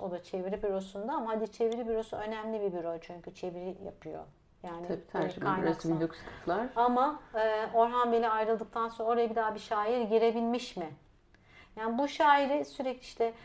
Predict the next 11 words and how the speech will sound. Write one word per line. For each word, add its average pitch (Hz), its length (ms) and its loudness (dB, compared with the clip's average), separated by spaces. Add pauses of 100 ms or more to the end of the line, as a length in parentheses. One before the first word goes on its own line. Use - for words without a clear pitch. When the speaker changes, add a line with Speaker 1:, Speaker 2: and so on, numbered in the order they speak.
(240)
Speaker 1:
e, 214 320 -2
pragmatist 240 760 4
olarak, 175 420 0
iktidar 214 520 -4
bloğunun 196 360 -6
ortağı 202 440 -4
olarak 175 480 -8
bilmem 202 440 -4
ne 311 240 -4
bir 240 60 -4
şeylere 254 440 0